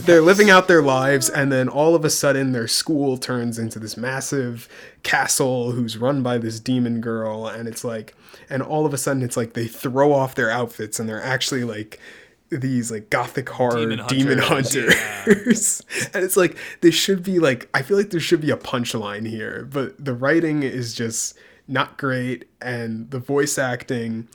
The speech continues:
Speaker 1: which when you're using your weapons and stuff, oh my God, the voice clips
Speaker 2: Yeah.
Speaker 1: annoys me so much.
Speaker 2: It's a little grating,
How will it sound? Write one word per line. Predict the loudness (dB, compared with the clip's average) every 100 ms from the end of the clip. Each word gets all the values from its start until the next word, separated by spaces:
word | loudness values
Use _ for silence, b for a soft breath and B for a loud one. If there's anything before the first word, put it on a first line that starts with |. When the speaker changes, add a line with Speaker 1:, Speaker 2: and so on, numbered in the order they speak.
| B
Speaker 1:
which | -8 -8 -8
when | -4 -2
you're | 0
using | 0 0 0 0 0 -2 -6
your | -8 -6
weapons | -6 -6 -8 -8 -10
and | -8
stuff, | -8 -8 -10 -16 -16
oh | -8 -4
my | -4 -6
God, | -6 -8 -8 -10
the | -12
voice | -10 -6 -4 -4
clips | -6 -8 -10
Speaker 2:
Yeah. | -8 -8 -8 -8
Speaker 1:
annoys | -6 0 4 4
me | 2 -4
so | -4 -4 -4 -4
much. | -6
Speaker 2:
It's | -8
a | -6
little | -6 -6
grating, | -8 -12 -10 -10 -10 -12 -16